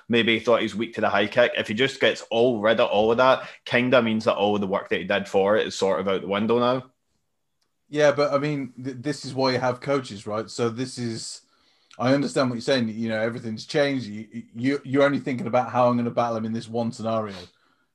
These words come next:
Speaker 2: That's what I'm kinda getting from what you said there. You know, how am I gonna beat him on the feet? How am I gonna do things? But this is where you need to have coaches, right? The coaches need to go,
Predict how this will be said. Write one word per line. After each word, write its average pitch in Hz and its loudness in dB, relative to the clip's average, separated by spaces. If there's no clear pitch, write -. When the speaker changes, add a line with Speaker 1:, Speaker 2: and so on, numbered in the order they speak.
Speaker 2:
That's 131 -2
what 123 0
I'm 117 -2
kinda 117 0
getting 110 -4
from 113 -10
what 110 -6
you 107 -12
said 101 -8
there. 110 0
You 107 -8
know, 101 -6
how 123 2
am 123 0
I 120 6
gonna 117 -2
beat 117 -4
him 113 -2
on 113 -2
the 110 -8
feet? 135 -4
How 113 -2
am 113 -2
I - -2
gonna 110 -6
do 107 -12
things? 110 -8
But 135 -4
this 135 -4
is 131 -10
where 139 4
you 131 4
need 127 0
to 131 0
have 117 0
coaches, 123 -4
right? 110 0
The 110 -6
coaches 127 -4
need 123 0
to 107 -18
go, 113 2